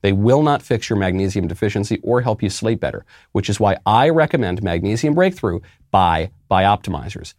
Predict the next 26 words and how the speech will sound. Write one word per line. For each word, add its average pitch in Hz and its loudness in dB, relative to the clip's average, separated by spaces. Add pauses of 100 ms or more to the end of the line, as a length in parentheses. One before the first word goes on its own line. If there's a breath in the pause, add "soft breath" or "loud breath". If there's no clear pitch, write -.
(180)
Simply 190 0
take 131 0
two 151 -2
capsules 110 -2
before - -4
you 104 0
go 101 0
to 95 0
bed. 120 0 (260 soft breath)
You 110 0
will 113 2
be 117 0
amazed 101 -2
at 95 -10
how 104 -4
much 104 -4
better 85 -4 (280 soft breath)
you 101 0
sleep 123 -2
and 101 -6
how 127 -2
much 123 -4
more 104 0
rested 120 0
you 87 -4
feel 71 -8